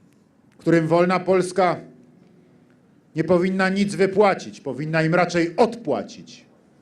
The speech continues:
za udział w zbrodniach,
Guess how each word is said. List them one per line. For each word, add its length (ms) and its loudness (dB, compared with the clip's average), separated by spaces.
za 200 0
udział 360 2
w 80 -8
zbrodniach, 760 -2